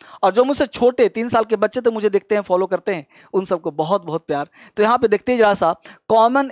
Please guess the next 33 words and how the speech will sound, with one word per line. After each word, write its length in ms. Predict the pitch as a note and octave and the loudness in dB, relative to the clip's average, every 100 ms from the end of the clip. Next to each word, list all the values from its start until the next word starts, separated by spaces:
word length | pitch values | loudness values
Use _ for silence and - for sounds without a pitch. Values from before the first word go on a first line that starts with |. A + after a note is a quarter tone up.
| - | 0
एरर्स 300 | G#3+ A#3 - | 2 2 0
का 100 | G#3+ | -4
क्या 260 | - G3+ | 0 0
कॉन्सेप्ट 500 | G#3+ G#3 G3 G3 - | 0 -2 -4 -6 -8
हो 60 | F3+ | -12
सकता 300 | D#3+ - - | -12 -12 -12
है 120 | C#3 C3+ - - | -12 -16 -20 -6
और 180 | - G#3 - | -2 -2 0
कैसे 280 | B3 C#4+ | 0 2
पढ़ें, 280 | C#4+ A3 G#3 | 2 2 0
कैसे 320 | - A3 A#3+ | 0 0 0
सीखें 260 | C4 G#3 G#3+ | -2 -2 -4
कॉमन 320 | G3 F#3+ G3 | 0 0 0
एरर्स, 280 | F3 E3+ - - | 0 -2 -2 -2
क्या 140 | G3+ | 0
कर 180 | A3 G#3 | 0 -2
सकते 240 | F#3+ - | -4 -8
हैं 80 | F3 | -8
इसमें 200 | E3 E3 | -8 -8
हम। 120 | C#3+ F3 - - _ | -8 -10 -20 -20 _
कॉमन 360 | A3 A#3+ D4 D#4+ | 0 2 2 2
एरर्स 340 | A#3+ B3 C#4+ | 2 2 0
की 120 | - A#3+ | -2 -2
मैं 120 | A3+ | 0
बात 220 | G3 G3 | 2 0
करूँ 260 | F#3+ D#3 G3+ _ - - | -4 -8 -10 _ -8 0
तो 100 | A#3+ | 2
एरर्स 760 | B3 C4+ D#4 E4+ F4+ - - _ - | 4 4 6 4 2 -2 -6 _ -2
का 100 | B3+ | 0
मतलब 340 | A3+ A3+ C#4+ | 0 0 0
होता 220 | C4 B3 A#3+ | 2 2 2
है 60 | |
गलती। 320 | G3 E3 C#3 | 0 -2 -4